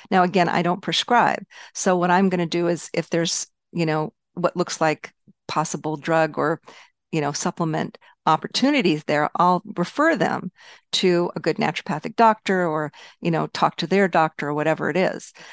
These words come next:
So, um, there's always a way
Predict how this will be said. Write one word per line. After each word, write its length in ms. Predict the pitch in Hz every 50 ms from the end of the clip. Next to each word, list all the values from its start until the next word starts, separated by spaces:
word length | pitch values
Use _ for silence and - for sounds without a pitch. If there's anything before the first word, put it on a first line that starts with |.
| - - - -
So, 500 | - - - 208 196 185 180 180 - - _ -
um, 380 | 180 175 175 175 175 175 - - _ _ _ -
there's 320 | 180 175 208 208 202 208
always 420 | 214 214 214 208 196 180 180 196 185
a 60 | 180
way 240 | 165 175 170 165